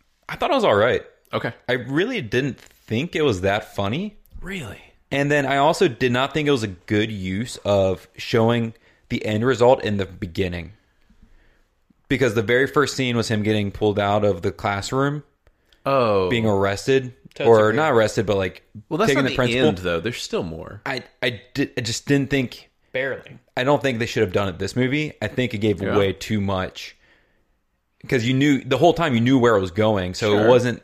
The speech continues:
Speaker 1: it, it just took
Speaker 2: Well
Speaker 1: out, it took away an element of surprise, and I just kept
Speaker 2: Hmm.
Speaker 1: knowing and waiting.
Speaker 3: Yeah, there was no
Speaker 2: Waiting for
Speaker 3: story
Speaker 2: the
Speaker 3: purpose to it. Like, it didn't add anything to the story, knowing where it was gonna end up.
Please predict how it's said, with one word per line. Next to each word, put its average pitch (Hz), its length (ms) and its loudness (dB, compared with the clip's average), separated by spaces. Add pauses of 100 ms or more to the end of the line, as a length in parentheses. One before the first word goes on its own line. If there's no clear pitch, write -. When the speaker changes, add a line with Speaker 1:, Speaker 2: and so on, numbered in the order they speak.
Speaker 1:
it, 120 160 -6
it 120 60 -4
just 117 140 -6
took 175 100 4
Speaker 2:
Well 151 100 2
Speaker 1:
out, 139 80 0
it 151 100 0
took 196 140 0
away 156 220 6
an - 60 0
element 127 280 0
of 107 80 -8
surprise, 117 960 -4 (460)
and 127 140 -2
I 139 40 2
just - 160 -4
kept 156 200 -2
Speaker 2:
Hmm. 120 100 0
Speaker 1:
knowing 117 380 4
and 98 120 -2
waiting. 92 540 -2 (260)
Speaker 3:
Yeah, 151 140 -6 (160)
there 151 100 -2
was 165 140 -4
no 202 120 -6
Speaker 2:
Waiting 165 60 -6
for - 340 -6
Speaker 3:
story 160 280 -2
Speaker 2:
the 87 140 -8
Speaker 3:
purpose 139 420 -8
to 131 220 -14
it. 80 120 -14
Like, 117 160 -10
it 127 60 -8
didn't 160 260 -10 (240)
add 127 280 -6
anything 120 480 -12
to 113 100 -12
the 110 100 -16
story, 104 560 -12 (320)
knowing 123 520 -2
where 117 180 -4
it 110 40 -6
was 107 140 -10
gonna 104 180 -12
end 101 180 -18
up. - 260 -18